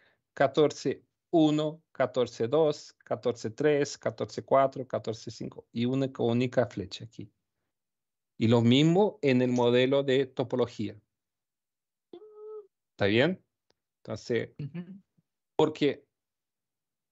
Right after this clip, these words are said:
Speaker 1: en el modelo de topología, esto puede estar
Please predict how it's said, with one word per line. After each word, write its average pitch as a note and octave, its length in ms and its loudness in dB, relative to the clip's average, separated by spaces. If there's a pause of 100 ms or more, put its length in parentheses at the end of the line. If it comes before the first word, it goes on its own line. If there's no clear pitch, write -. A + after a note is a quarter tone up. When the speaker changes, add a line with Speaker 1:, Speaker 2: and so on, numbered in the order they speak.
Speaker 1:
en D3+ 120 -2
el E3+ 80 2
modelo G#3+ 360 6
de A3 60 4
topología, D3+ 840 -4 (540)
esto F#3 280 -2
puede F3 280 4
estar A#2+ 540 -2